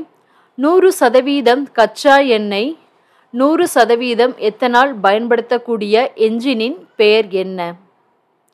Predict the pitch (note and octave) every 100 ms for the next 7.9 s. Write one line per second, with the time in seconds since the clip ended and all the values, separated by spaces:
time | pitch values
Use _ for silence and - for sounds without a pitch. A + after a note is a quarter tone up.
0 | _ _ _ _ _ _ _ _ _ _
1 | _ _ _ - A#3+ A#3+ A3 B3 G#3+ G#3
2 | G#3+ D#4+ _ _ _ _ _ A#3 B3 C#4
3 | A3 B3 C4 C4 C4 - G#3 G#3 G3 G#3+
4 | F4 _ _ _ _ _ _ _ _ _
5 | - A3+ A#3 C4+ A3+ F#3+ A3+ D4+ F4 _
6 | _ _ _ _ _ - C4 C#4+ - -
7 | A3 A#3 A#3 A#3 A#3 G#3 G#3+ G#3+ A3